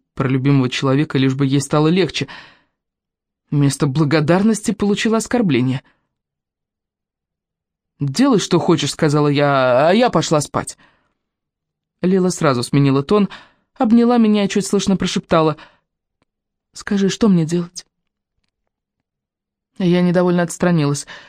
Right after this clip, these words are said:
и пробормотала, что это решение должна принять она сама. Не могу же я думать за нее. «Что сделала Пинуччи?» —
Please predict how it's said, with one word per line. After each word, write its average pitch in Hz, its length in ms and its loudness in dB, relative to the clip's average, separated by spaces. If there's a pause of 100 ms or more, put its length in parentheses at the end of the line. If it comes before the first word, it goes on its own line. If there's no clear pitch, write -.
(160)
и 196 100 0
пробормотала, 175 680 2
что 147 160 -2
это 147 140 2
решение 160 360 0
должна 143 280 2
принять 160 360 0
она 170 140 2
сама. 185 400 0 (460)
Не 170 100 2
могу 156 240 2
же 247 100 2
я 285 120 4
думать 247 260 2
за 214 100 2
нее. 160 360 0 (3000)
«Что - 260 -2
сделала 247 360 2
Пинуччи?» — 226 500 0